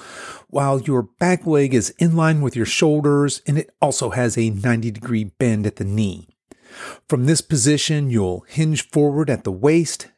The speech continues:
keeping a neutral spine, and drive your knee into the floor, and you'll hold this stretch for five seconds. Return to the starting position and repeat for the prescribed number of reps,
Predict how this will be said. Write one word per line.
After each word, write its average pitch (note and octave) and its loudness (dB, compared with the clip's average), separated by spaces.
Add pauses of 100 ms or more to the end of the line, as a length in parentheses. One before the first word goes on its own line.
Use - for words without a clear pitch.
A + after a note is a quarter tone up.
(140)
keeping B2+ -8
a G#2 -8
neutral G#2 -8
spine, D#3+ 0 (400)
and C3+ -6
drive E3 -2
your D#3 0
knee A#2+ 0
into A#2 2
the G2+ -2
floor, B2 2 (160)
and D#3+ -2
you'll D#3+ 0
hold F3 -2
this C3 0
stretch C3 -2
for - -6
five A2+ -2
seconds. - -4 (560)
Return C#3 2
to B2+ 2
the G#2 0
starting F3 2
position D3+ 0
and C3 2
repeat E3+ -4
for D3 2
the A#2+ 0
prescribed A2+ -2
number G2 -4
of F#2+ -12
reps, D#3+ 2